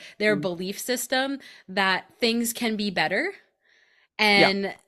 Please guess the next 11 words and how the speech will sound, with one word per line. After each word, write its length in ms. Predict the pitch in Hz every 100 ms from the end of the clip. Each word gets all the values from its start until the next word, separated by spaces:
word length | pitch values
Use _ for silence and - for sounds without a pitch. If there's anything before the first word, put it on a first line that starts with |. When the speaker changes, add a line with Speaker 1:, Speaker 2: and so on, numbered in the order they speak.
| _
Speaker 1:
and 280 | 208 214 175
that 340 | 190 226 220
is 180 | 214 202
great 520 | 180 202 196 233 -
when 260 | 196 196 196
you're, 440 | 185 180 180 180 -
you 120 | 190
know, 160 | 170 -
attacking 920 | 202 208 220 202 233 202 190 190 180
a 100 | 185
problem. 720 | 190 - 180 247 220 185 226